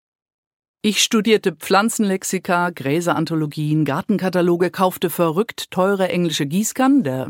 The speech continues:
Snob gießt nur mit der Original Long Reach von Hawes, mit Messingbrause natürlich, warf mit lateinischen Pflanzennamen um mich und benahm mich auch sonst in jeder Hinsicht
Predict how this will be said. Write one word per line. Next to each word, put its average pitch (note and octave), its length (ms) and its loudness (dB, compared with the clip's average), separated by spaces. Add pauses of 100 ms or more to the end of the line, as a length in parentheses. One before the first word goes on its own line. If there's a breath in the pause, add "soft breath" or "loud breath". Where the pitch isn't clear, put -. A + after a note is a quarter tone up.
(100)
Snob D#3 440 -2
gießt D3 300 -6
nur D#3 220 2
mit D3+ 140 0
der D3 100 2
Original D3+ 600 0
Long D3+ 320 2
Reach D#3 320 -2
von D3 320 0
Hawes, G3+ 540 2 (260 loud breath)
mit - 220 -6
Messingbrause C#3+ 680 0
natürlich, E3+ 520 -2 (580 soft breath)
warf B3+ 360 0
mit A#3+ 220 2
lateinischen G#3+ 840 0
Pflanzennamen G#3 720 2
um G3 140 0
mich F#3 200 0
und D#3 120 -2
benahm D#3 380 2
mich E3+ 160 -4
auch D3+ 80 -2
sonst F3 340 0
in D#3 140 -2
jeder F3 340 0
Hinsicht C#3+ 540 0